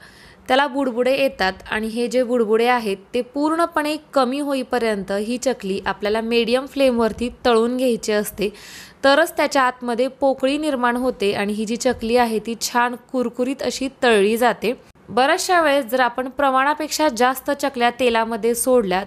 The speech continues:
तर तेल जे आहे ते फेसाळतं किंवा खूप जास्त प्रमाणात त्याला बुडबुडे येतात. तर तसं होऊ नये याच्यासाठी जेवढ्या बसतील तेवढ्याच चकल्या एका वेळेस तळून घ्यायच्या.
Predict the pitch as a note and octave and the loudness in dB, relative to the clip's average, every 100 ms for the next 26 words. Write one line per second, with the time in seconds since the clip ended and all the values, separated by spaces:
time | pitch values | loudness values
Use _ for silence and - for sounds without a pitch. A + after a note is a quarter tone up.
0 | G#3+ G#3 - C#4 D#4 D4 D4 C#4+ B3+ B3 | -4 -6 -2 0 0 0 0 0 0 -4
1 | C4+ - C4+ B3 B3 A#3+ - G#3 A3+ A3+ | -4 0 2 2 2 -2 -2 -6 -2 -2
2 | A#3 - - - - - D4 G#3 C#4 D4 | -2 -8 -18 -20 -8 -2 -2 0 0 0
3 | - E4+ D#4 C4+ C4+ C4+ C4+ C4+ A#3 A#3+ | -2 0 0 2 0 0 0 0 0 -2
4 | G#3+ A#3 B3 B3+ - A#3 - - - - | 0 2 2 0 0 -4 -4 -20 -20 -14
5 | - A#3 C#4+ C#4+ D#4+ D4 D4 C#4+ C#4+ B3 | -8 -4 -2 0 0 2 2 2 0 0
6 | G#3+ A3 A3 A3+ C4 C4 C4 A3 A#3 A3 | 0 -2 -2 0 0 0 -2 0 0 4
7 | B3 C4 B3+ C#4 C#4+ - A3+ A3+ - - | 4 4 4 2 0 0 -4 -4 -10 -20
8 | - - C#4+ C#4+ D#4 F4 - D#4+ C4 C#4 | -20 -2 2 4 4 2 0 0 2 2
9 | - A#3 A#3+ B3+ B3 D4+ - - - A#3+ | 2 -2 0 0 0 -2 -6 -8 2 4
10 | A#3 C4 C#4 C4 G#3+ C#4 | 4 2 0 0 2 0